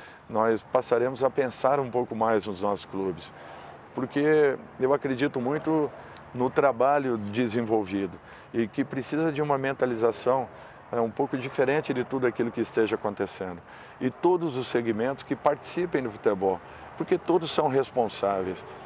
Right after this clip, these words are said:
Então hoje nós não podemos mais, é, entender que só, ah, só uma entidade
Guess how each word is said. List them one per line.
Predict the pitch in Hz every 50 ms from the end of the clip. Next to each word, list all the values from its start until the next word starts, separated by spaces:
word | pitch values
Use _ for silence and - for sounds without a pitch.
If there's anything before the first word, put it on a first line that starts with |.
| - - -
Então | 131 120 - 151 165 170
hoje | 170 160 165
nós | 156 160 160 143
não | 156 160
podemos | - 139 120 131 151 160 160 131 110
mais, | 135 139 147 143 120 - - - - - - - - -
é, | - 127 127 127 123 - - 123
entender | 123 127 120 - 131 120 117 123 139 147
que | - 151 135 135 127 - - - - - - -
só, | - - - 135 143 156 147 147 143 117 104 - -
ah, | - 127 123 113 113 117 107 - - 92 - - - 104
só | 104 - - 139 131 156 156 147
uma | 143 143 151 156 160 156
entidade | 160 147 - - 143 131 107 110 123 131 143 156 156 127 156 165